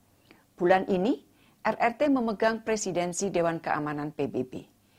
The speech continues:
Para menteri luar negeri O K I mengharapkan agar R R T dapat mendukung upaya yang sedang dilakukan oleh para menteri luar negeri O K I tersebut.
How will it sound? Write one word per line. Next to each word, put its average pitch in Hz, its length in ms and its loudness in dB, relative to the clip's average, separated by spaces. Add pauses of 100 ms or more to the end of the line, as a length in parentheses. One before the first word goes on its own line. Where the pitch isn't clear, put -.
(360)
Para 170 300 2
menteri 202 260 -2
luar 196 240 2
negeri 196 320 -4
O 185 80 -8
K - 240 -2
I 147 80 -2
mengharapkan 156 720 -2 (480)
agar 190 300 2
R - 240 0
R 233 140 2 (120)
T 262 160 4
dapat 254 320 -2
mendukung 185 540 0 (420)
upaya 196 640 2 (160)
yang 208 160 2
sedang 254 300 0
dilakukan 170 680 -6 (380)
oleh 175 180 4
para 196 400 0
menteri 180 300 -2
luar 160 240 0
negeri 160 500 -6
O 156 160 -2
K - 240 -4
I 143 160 -8
tersebut. - 540 -10